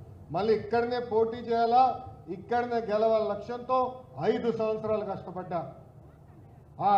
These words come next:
ఐదు సంవత్సరాల కష్ట ఫలితం ఆంధ్ర రాష్ట్ర చరిత్రలోనే ఎప్పుడు రాని మెజారిటీ మొన్న నాకు ప్రజలు ఇచ్చి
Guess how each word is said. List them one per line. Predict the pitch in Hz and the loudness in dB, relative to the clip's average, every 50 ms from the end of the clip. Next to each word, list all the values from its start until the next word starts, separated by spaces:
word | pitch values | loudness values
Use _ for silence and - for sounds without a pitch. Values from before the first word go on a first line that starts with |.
| 202 226 | 4 4
ఐదు | - 220 226 262 254 254 240 | 0 0 -2 -2 -2 0 2
సంవత్సరాల | 240 254 262 - - 254 254 262 254 254 - | 0 0 0 0 0 4 4 4 4 2 -2
కష్ట | 233 226 - - - 254 240 - | -4 -4 -4 -2 -4 -4 -4 -2
ఫలితం | - 226 240 254 - 262 277 277 277 285 - - - - - - - - - - - - - - - 160 196 | -4 -6 -6 -4 -4 -4 -4 -4 -6 -8 -12 -14 -20 -20 -20 -20 -20 -20 -20 -20 -20 -20 -20 -10 -4 0 2
ఆంధ్ర | 220 262 269 269 269 277 262 269 | 2 2 2 2 0 0 2 2
రాష్ట్ర | 277 269 262 - 254 240 - - 240 | 0 0 -2 -2 -4 -4 2 4 4
చరిత్రలోనే | 247 254 269 - - 262 262 262 262 254 247 240 214 175 139 - - - - - - - - - - - - - - - - - - - - - 143 202 247 | 4 4 2 -4 -4 -4 -2 0 2 2 2 2 0 -2 -4 -8 -12 -16 -18 -20 -20 -20 -20 -20 -20 -20 -20 -20 -20 -20 -20 -20 -20 -20 -12 -8 -2 0 0
ఎప్పుడు | 247 247 247 - 277 277 254 247 254 | 0 0 -2 -4 -4 -4 0 4 6
రాని | 254 262 254 254 247 233 226 | 6 6 6 2 -4 -2 -2
మెజారిటీ | 226 226 247 269 277 269 277 - - 269 254 214 156 135 - - - - - - - - - - - 127 151 | -2 0 0 0 0 0 -2 -4 -6 -6 -6 -6 -6 -6 -10 -14 -18 -20 -20 -20 -20 -20 -20 -18 -10 -6 -4
మొన్న | 175 196 202 202 196 190 190 | -4 -4 -2 -2 -2 -2 -2
నాకు | 185 180 180 180 170 139 - | -4 -4 -4 -8 -12 -12 -8
ప్రజలు | 160 160 175 170 190 208 208 202 175 160 | -6 -6 -6 -4 -4 -4 -2 -2 -4 -6
ఇచ్చి | 135 - - 247 262 | -8 -10 -4 -2 -2